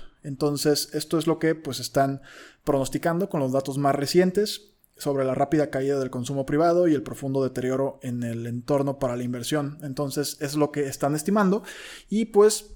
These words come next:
em, el banco refirió que la profundidad final de la recesión dentro de este rango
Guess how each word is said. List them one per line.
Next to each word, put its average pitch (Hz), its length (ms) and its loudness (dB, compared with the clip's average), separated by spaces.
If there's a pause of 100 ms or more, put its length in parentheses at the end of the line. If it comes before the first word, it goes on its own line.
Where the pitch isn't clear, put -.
em, 180 320 2
el 160 100 6
banco 170 260 6
refirió 175 520 8
que 170 80 2
la 143 100 2
profundidad 139 480 0
final 151 320 2
de 151 60 4
la 147 100 6
recesión 151 500 2
dentro 143 340 4
de 143 100 2
este 151 200 0
rango 160 500 2